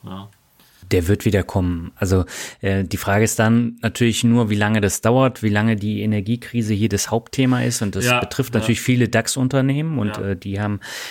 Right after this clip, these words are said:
Speaker 2: dann natürlich auch dementsprechend, äh, Verluste. Ähm, was ich aber noch, äh, wissen würde, ähm, warum du keine Schwellenländer in deinem Portfolio hast.
Speaker 1: Gute F-, ja, gute Frage. Ähm,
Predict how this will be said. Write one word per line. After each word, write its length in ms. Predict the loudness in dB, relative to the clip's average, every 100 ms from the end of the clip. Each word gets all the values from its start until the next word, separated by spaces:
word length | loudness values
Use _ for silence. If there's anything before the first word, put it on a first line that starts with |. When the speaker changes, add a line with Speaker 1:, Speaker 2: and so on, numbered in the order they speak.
| -12
Speaker 2:
dann 140 | 0 0
natürlich 340 | 2 2 2
auch 100 | 0
dementsprechend, 880 | 2 2 2 0 -2 0 2 0 -2
äh, 280 | -4 -2 -2
Verluste. 680 | -2 0 2 0 -2 -4 -4 -8 -10 -12 -6
Ähm, 260 | 0 0 -2 -8
was 220 | -2 0
ich 140 | 0
aber 180 | 2 2
noch, 420 | 2 0 -2 -6 -6
äh, 260 | -2 -2 0
wissen 560 | 0 0 0 -2 -6 _ -6
würde, 720 | -2 2 4 4 2 2 -2 -8 -20 -14 -2
ähm, 600 | 2 4 4 2 0 -6 -20 _ _
warum 240 | 0 4
du 80 | 4
keine 280 | 4 2 2
Schwellenländer 560 | 2 0 2 2 0 -2
in 100 | -2
deinem 380 | -2 -2 -6 -6
Portfolio 380 | -8 -6 -8
hast. 240 | -8 -14 -18 _ _ _ _ _ _ _
Speaker 1:
Gute 200 | -12 -10
F-, 160 | -8 -4
ja, 300 | 0 0 0
gute 200 | -4 -4
Frage. 400 | -2 0 2 2
Ähm, 460 | 2 0 0 -4 -8